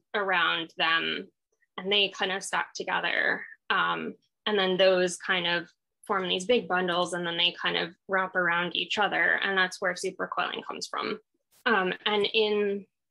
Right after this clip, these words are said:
uh, in your cell, each cell is gonna wanna have different parts of the D N A, like, accessible. So those are the parts that aren't wrapped up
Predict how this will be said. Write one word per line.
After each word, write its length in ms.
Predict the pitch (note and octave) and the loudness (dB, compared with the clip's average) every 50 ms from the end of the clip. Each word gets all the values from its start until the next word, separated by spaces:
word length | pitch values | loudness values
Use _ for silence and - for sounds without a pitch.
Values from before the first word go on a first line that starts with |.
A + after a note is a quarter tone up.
| _ _ _ _ _ _ _ - | _ _ _ _ _ _ _ -2
uh, 600 | G#3+ G3 F#3 F3 E3+ E3+ - - - - - - - - _ _ _ _ _ _ _ _ | 0 2 2 2 2 2 0 -2 -2 -4 -4 -8 -8 -12 _ _ _ _ _ _ _ _
in 200 | A#3 A3+ G#3+ G#3 | 2 2 4 4
your 640 | G3+ F#3+ F#3 F#3+ F#3+ F#3 F#3 F#3 F3+ F3 F3 F3 - - _ _ _ _ _ _ _ | 2 2 4 4 6 6 6 6 6 6 4 2 -2 -10 _ _ _ _ _ _ _
cell, 540 | _ - - D4+ D#4 C#4+ A#3+ G3+ G3 G3 - - | _ -2 2 2 4 4 4 4 4 2 2 0
each 240 | A#3 A3+ - - | -2 -4 -2 -4
cell 160 | - - G3+ G3 | -4 -2 -2 -2
is 100 | F#3+ F#3+ | -2 -4
gonna 220 | - F#3+ F#3 F3+ | -4 -4 -4 -2
wanna 320 | F3 F3 F3+ F3 E3+ F3 | -2 0 0 2 0 0
have 320 | F3 - - F3+ F3 E3+ E3+ F3 _ _ _ - | 0 0 2 2 2 2 -2 -6 _ _ _ 0
different 720 | G3+ G3+ G#3+ - - _ - G3 F#3+ F3 E3 E3 - - _ - | 0 0 0 0 -6 _ 0 0 0 0 -2 -4 -8 -8 _ -4
parts 260 | - F#3+ - - - | -2 -2 -2 -4 -6
of 120 | F#3+ F3+ | -4 -2
the 80 | F#3 F#3 | -2 -2
D 200 | E3 F3+ F3 E3+ | 0 0 0 0
N 120 | E3 E3 | 0 -2
A, 520 | E3 E3+ E3+ E3+ E3+ E3+ E3+ F3 F3+ F3+ - _ _ _ _ _ _ _ _ _ _ | -2 0 0 2 4 4 4 2 2 -2 -6 _ _ _ _ _ _ _ _ _ _
like, 160 | - F#3 - - - | -6 -6 -4 -4 -6
accessible. 800 | - - - - E3 - - A#3+ A3 B3+ C#4 C#4+ C#4+ C#4+ C#4+ C#4 | -6 -6 -6 -6 -4 -4 -4 -4 0 2 4 4 4 4 2 0
So 460 | - - - F#3+ F3 F3 F3 F3 - _ _ _ _ | -4 -2 -2 0 0 0 -2 -4 -8 _ _ _ _
those 220 | A3 A3+ A3+ A3+ | 6 6 8 6
are 80 | A#3+ A3 | 6 2
the 80 | F#3 F3+ | 0 -2
parts 340 | - - F#3 - - - - | -2 -2 -2 -2 -4 -8 -8
that 140 | G3+ F#3 - - _ - | -8 -8 -8 -10 _ 0
aren't 220 | G3+ G3 F#3+ F#3 - - _ _ _ | 2 4 4 2 2 -6 _ _ _
wrapped 320 | G#3 G3 F3 F#3 - - | -2 -2 -2 -2 0 -2
up 120 | F3+ F#3 | -4 -4